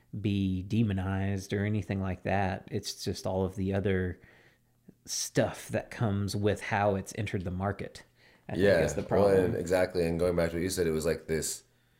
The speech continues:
Speaker 2: uh, merging of new science and easier methods of creation of these things be-, coming out and being shared across the industry at the same time that vast amounts of the raw products you happen to need to make it
Speaker 1: <laughs> Yeah.
Speaker 2: were being available.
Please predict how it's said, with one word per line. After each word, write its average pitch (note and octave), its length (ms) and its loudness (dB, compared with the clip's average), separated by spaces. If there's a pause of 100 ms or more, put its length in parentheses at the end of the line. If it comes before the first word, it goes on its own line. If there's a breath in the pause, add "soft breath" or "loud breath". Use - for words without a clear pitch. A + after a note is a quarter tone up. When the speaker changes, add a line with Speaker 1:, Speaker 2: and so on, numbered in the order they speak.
(300)
Speaker 2:
uh, D2 340 2
merging F2 1080 2
of E2 540 2 (680)
new F2+ 280 2
science F2+ 500 2
and E2+ 80 -4
easier E2+ 320 0
methods E2 380 0
of D2 120 -10
creation E2 460 0
of D2+ 120 0
these D2+ 180 -2
things D#2 580 -2
be-, - 220 -12 (200)
coming F2 280 0
out D#2 200 0
and D#2+ 100 -6
being D#2+ 380 -2
shared D2+ 300 0
across D2+ 260 -2
the D2+ 60 -4
industry D2+ 280 -6
at D2+ 80 -6
the E2 60 -4
same D#2+ 300 -2
time D2 420 -4
that D2 380 -2 (400 soft breath)
vast F#2 340 0
amounts D#2+ 340 0
of D2 160 -4
the D2 80 -2
raw C#2 180 2
products C#3+ 480 2
you E2 80 0
happen F2+ 340 2
to D3 80 6
need D3 220 6
to A#2 80 0
make D#3+ 260 8
it F3 400 8
Speaker 1:
<laughs> - 40 -12
Yeah. B2+ 180 6
Speaker 2:
were B2 80 8
being A2 240 8
available. G2 760 8